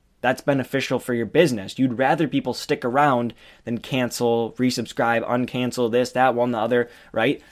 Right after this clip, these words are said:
You know, stick with the platform, give us that consistent revenue. And on top of that, they're gonna be able to advertise for different businesses. A lot of businesses are gonna wanna be in front of Disney Plus subscribers and Disney fans. It's gonna be beneficial for them.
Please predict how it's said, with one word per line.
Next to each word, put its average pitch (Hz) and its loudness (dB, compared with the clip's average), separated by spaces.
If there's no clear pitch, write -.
You 123 -8
know, 113 -4
stick 160 2
with 165 -2
the 160 -4
platform, 135 0
give 127 2
us 143 -4
that 165 -2
consistent 120 -8
revenue. 131 0
And 139 -6
on 131 -4
top 170 -8
of 131 -4
that, 127 2
they're 127 -2
gonna 165 2
be 170 0
able 160 0
to 160 -6
advertise 135 -2
for 135 2
different 131 -6
businesses. 147 -4
A 151 2
lot 131 0
of 135 -2
businesses 131 -4
are 131 0
gonna 123 -2
wanna 143 0
be 110 -4
in 120 -4
front 156 -4
of 113 -4
Disney 120 -2
Plus 110 -6
subscribers 123 0
and 123 -10
Disney 113 -4
fans. 110 -8
It's 127 -14
gonna 165 -2
be 185 -2
beneficial 147 -4
for - -14
them. - -16